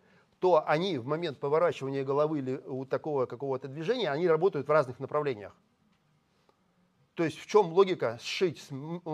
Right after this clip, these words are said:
м, одна тянет сюда, а другая тянет в другую сторону. Но мы их сошьём, потому что мы прочитали в каком-то, э, э,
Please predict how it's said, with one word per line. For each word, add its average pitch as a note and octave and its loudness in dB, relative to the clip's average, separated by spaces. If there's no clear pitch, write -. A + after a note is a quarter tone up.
м, D3 -2
одна D#3 2
тянет D#3 -2
сюда, A#3+ 0
а D3+ 2
другая C#3 -2
тянет A3 -6
в - -20
другую F3 -4
сторону. A2+ -8
Но D#3+ 2
мы E3+ 4
их A3+ 0
сошьём, B3 0
потому G3 4
что A3+ 2
мы A3+ -2
прочитали A3 2
в D#3+ -6
каком-то, G3 0
э, E3+ 0
э, C#3+ 0